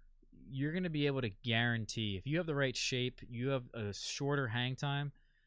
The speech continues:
you're gonna be able to guarantee that that fig is gonna perform a lot better where I live than a fig that doesn't have the right shape and has a longer hang time.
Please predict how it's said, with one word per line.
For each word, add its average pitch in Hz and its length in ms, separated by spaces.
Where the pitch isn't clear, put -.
you're 151 240
gonna 214 120
be 208 60
able 170 100
to 143 80
guarantee 113 720
that 98 400
that 110 240
fig 117 240
is 101 120
gonna 104 160
perform 110 680
a 98 120
lot 104 400
better 117 440
where 107 240
I 110 160
live 101 500
than 92 480
a 104 60
fig 104 380
that 95 180
doesn't 131 300
have 101 180
the 98 80
right 92 200
shape 92 340
and 95 180
has 107 200
a 95 40
longer 101 460
hang 90 240
time. 87 380